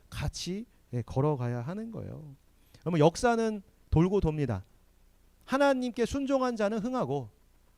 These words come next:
하나님께 불순종한 자는 망하는 거. 이것이 인류의 역사가 증거하는 거예요. 성경을 보세요.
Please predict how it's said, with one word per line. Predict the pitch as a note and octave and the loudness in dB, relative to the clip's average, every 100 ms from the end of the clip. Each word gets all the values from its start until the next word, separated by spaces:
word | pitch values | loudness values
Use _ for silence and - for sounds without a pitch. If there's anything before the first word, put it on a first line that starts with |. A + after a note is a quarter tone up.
| _ | _
하나님께 | - A3+ A3 F#3+ F3+ | -4 -2 0 -4 -6
불순종한 | - D#3 G3 F3+ F3+ E3 D#3 | -4 -4 -4 -6 -6 -6 -4
자는 | C#3 D#3 A#3 - _ _ - | -4 -4 -6 -10 _ _ -8
망하는 | A#2 C#3 G3 G3 D3+ | -2 0 0 -2 -4
거. | F#2 - _ _ _ _ - | -6 -10 _ _ _ _ 2
이것이 | G3+ B3+ - A3 F#3+ G#2 - | 6 6 6 4 2 0 -6
인류의 | D#3+ F#3 G#3+ G#3+ F#3+ | -4 -2 0 2 2
역사가 | D3 C3 - D#3 D3+ C#3 - | 2 -2 -4 -2 -2 -4 -8
증거하는 | - C3+ C#3+ G3 G#3 | -8 -6 -6 -8 -10
거예요. | C3 F#2+ _ _ | -12 -14 _ _
성경을 | - D4 D4+ D4+ C#4 | 0 2 4 4 2
보세요. | D#3+ F3 F3+ | 0 -2 -4